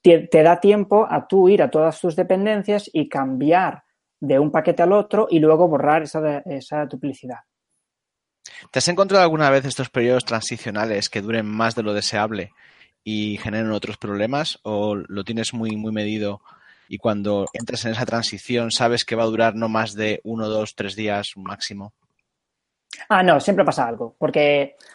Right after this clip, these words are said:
Speaker 1: a ver, esto en, en la vida real tú puedes hacer todos tus análisis y tú puedes ver cosas y tal y cual y cuando te das cuenta que haces, "Ahí va, esto no lo había previsto". Y ahí la verdad es que tienes que improvisar un poco. La experiencia,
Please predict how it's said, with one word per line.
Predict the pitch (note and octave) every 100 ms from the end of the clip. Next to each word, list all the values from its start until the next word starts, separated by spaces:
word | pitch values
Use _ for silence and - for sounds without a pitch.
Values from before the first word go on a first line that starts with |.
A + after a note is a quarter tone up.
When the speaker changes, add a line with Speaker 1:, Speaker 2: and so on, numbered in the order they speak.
| _ _ - - _ _ _
Speaker 1:
a | - D#3+
ver, | C#3+ C#3
esto | C#3 - E3+ E3+ D#3+
en, | D3+ D3+ E3
en | E3
la | D3+
vida | E3+ F3+
real | E3+ E3+ F#3 E3+
tú | D#3+
puedes | F#3 F3
hacer | D#3+ - E3+ E3 D#3 - -
todos | F3 E3 D3
tus | - -
análisis | D3+ E3+ F#3 F3 F#3+ D#3
y |
tú | D3
puedes | E3 D#3
ver | C#3+ C#3+
cosas | - E3 D#3
y | D3
tal | D3 C#3
y |
cual | C3+ G3 A#3 A3
y | D3+ C#3+ C#3
cuando | D3
te | D3
das | D#3
cuenta | D#3+ F3+
que | C#3+
haces, | C3+ C3+ B2
"Ahí | C#3+
va, | D#3 D#3 _ _ _ _ _ - - -
esto | C3 - D#3+ D#3+
no | D3+
lo | D3+
había | C#3+ C#3
previsto". | C#3+ B2+ B2 - - _ - - -
Y | D#3
ahí | D3+ F#3
la | G3+
verdad | F#3+
es |
que | F#3+
tienes | F3+ F#3+
que | F3+
improvisar | E3 D3+ E3
un | E3
poco. | C#3 C#3 - -
La |
experiencia, | D#3 F#3 F#3+ A3 G#3 C#3+ A#2